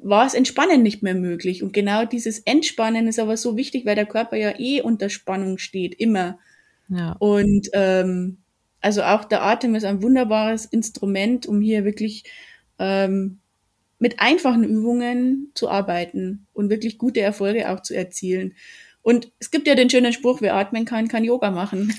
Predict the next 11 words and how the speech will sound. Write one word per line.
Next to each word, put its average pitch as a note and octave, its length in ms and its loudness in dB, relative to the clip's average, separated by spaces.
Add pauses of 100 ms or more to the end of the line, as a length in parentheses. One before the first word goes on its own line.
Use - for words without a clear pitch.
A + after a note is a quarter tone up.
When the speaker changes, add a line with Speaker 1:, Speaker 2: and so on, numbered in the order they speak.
(160)
Speaker 2:
Ja, F#3 280 4 (440)
<laughs> - 1800 -2
das F#3+ 180 -2
stimmt. E3+ 360 0 (280)
Hast A#3 200 4
du G#4+ 60 8
denn G#3+ 200 4
vielleicht G3 340 4
noch F#3 140 6
so F#3+ 120 2
eine F3+ 200 6